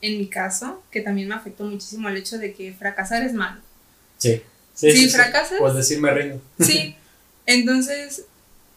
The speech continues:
Speaker 1: yo dije, "No, yo voy a, yo ya no voy a fracasar". Hubo hace dos años donde yo dije, "Estoy cansada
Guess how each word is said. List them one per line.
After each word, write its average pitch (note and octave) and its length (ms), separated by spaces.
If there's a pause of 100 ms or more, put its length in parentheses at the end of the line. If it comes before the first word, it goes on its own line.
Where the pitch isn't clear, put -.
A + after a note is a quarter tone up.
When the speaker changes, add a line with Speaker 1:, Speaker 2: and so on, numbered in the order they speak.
(180)
Speaker 1:
yo A3+ 160
dije, B3+ 360
"No, B3 440 (160)
yo A#3 140
voy B3+ 160
a, - 260 (340)
yo B3 120
ya D#4+ 120
no F#4 120
voy F4 140
a F4+ 220
fracasar". G3 520 (220)
Hubo G#3 920
hace G#3+ 300
dos G#3 260
años A3+ 420
donde G3+ 240
yo G#3 120
dije, A3 420 (640)
"Estoy A3+ 220
cansada C4+ 400